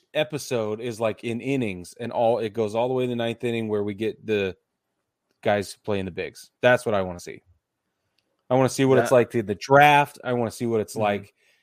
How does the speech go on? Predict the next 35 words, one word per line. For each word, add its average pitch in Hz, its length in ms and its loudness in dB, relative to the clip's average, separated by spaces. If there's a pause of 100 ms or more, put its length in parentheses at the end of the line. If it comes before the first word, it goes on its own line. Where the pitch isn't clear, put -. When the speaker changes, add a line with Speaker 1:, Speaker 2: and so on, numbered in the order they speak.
(220)
Speaker 1:
uh, 110 120 -4
with 110 160 -2
the 104 80 -10
families. 156 720 0
I 131 120 -2
wanna 131 180 0
see - 200 -6
what 120 120 0
it's - 160 -6
like 107 260 -2
in 92 140 -10 (140)
training 160 480 -4
facilities. 147 760 -2 (300)
I 139 80 2
wanna 160 160 0
see 131 260 -2
who's 151 260 -4
getting 131 240 -2
schmoozed 151 600 -4
by 117 140 4
which, 110 380 -4 (460)
uh, 104 300 0 (180)
teams 170 500 -2
and 117 100 -4
what 113 120 -4
the - 60 -16
scouting 165 760 -2 (140)
teams 170 360 -2
look 160 160 -2
like 160 180 0
down 156 220 0
there. 156 140 0
Is 120 100 -2
it 110 160 -6
different? 165 420 2